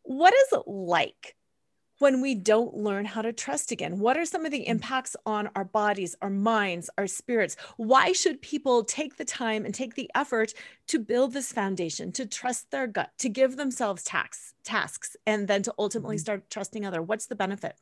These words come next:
Speaker 2: You know, the benefit is, and, and like I said, this is my thirtieth year in business, and I have a, a, a heavy health background. And one of the things, this was the third discovery,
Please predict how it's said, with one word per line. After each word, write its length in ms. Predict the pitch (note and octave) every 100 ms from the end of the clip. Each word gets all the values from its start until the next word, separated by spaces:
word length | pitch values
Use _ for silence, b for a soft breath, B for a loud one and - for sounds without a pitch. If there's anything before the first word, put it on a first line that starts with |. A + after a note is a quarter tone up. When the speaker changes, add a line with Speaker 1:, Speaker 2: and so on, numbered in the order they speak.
| _ _ _ -
Speaker 2:
You 160 | A3+
know, 180 | G#3+ G#3
the 160 | F#3+ G3
benefit 420 | G3+ A#3 A#3 F3+
is, 200 | F3 F3
and, 280 | G3 F3 F3+
and 280 | F3+ F3 F3+
like 180 | F3+
I 40 | E3+
said, 400 | - F#3+ F3+ - -
this 300 | E3+ F3+ F#3+
is 100 | F3
my 140 | D#3+
thirtieth 420 | D#3+ F3+ E3 D#3+
year 100 | E3+
in 80 | D#3
business, 360 | E3+ F3+ E3 -
and 140 | D#3+
I 80 | E3+
have 340 | F3 E3 D3+ -
a, 160 | F3 D#3 -
a, 240 | D#3+ C3 D3+
a 100 | D#3+
heavy 600 | - B3+ A3 E3+ D3 B B
health 440 | - G#3+ - - - -
background. 600 | E3+ E3+ F3 D#3 B2+ - - B B B
And 400 | A3 G#3+ G#3 F#3+ - -
one 280 | G#3 G#3 D4+ A4+
of 80 | C4
the 80 | G#3+
things, 640 | - A3 G3+ D3 C#3+ - F3+
this 260 | B3 B3
was 220 | G3 F3+
the 100 | -
third 420 | E3 - G#3 A#3 F#3+
discovery, 760 | D3+ - C#3+ C3+ B2+ A#2+ G#2